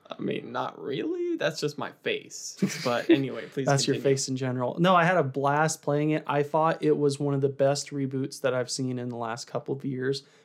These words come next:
Speaker 2: because, honestly, I don't think anyone really had any high hopes. And to be honest, it didn't really have that very, uh, or just Bethesda in general, didn't really have much hope for the game. They barely showed much of it when they actually did announce it. Um,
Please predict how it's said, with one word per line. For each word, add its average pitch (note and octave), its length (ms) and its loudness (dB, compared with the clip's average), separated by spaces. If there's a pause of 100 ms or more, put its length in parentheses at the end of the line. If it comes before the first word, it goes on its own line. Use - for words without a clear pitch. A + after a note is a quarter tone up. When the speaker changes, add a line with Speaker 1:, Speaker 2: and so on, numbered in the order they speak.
Speaker 2:
because, D3+ 400 4
honestly, G#3 420 4
I F#3 40 4
don't G3 160 0
think A3 140 -2
anyone F3+ 300 0
really D#3 200 2
had C#3 160 -2
any B2+ 200 -4
high B2 280 -4
hopes. C3 280 -2 (360)
And D#3+ 120 4
to E3 60 6
be F3 100 4
honest, G3 340 2
it D#3+ 160 0
didn't C3+ 200 2
really B2+ 240 -4
have B2+ 220 -4
that B2 160 -6
very, B2 340 -2
uh, A2+ 220 -4 (500)
or C#3+ 140 6
just D#3+ 260 2 (400)
Bethesda C#3+ 540 2
in B2 160 -2
general, C3+ 400 -2 (280)
didn't F3+ 200 6
really F#3 180 2
have D#3+ 140 2
much D3+ 180 0
hope B2+ 220 -2
for - 80 -6
the C3 80 -6
game. B2+ 320 -4 (260)
They D3 100 6
barely D3+ 300 4
showed C#3+ 260 2
much B2 220 0
of B2 160 -2
it B2+ 140 -4
when C3 260 -4
they A#2+ 220 -4
actually A#2+ 340 -6
did A#2+ 160 -8
announce A#2+ 400 -6
it. C#3 180 0 (1040)
Um, B2+ 580 4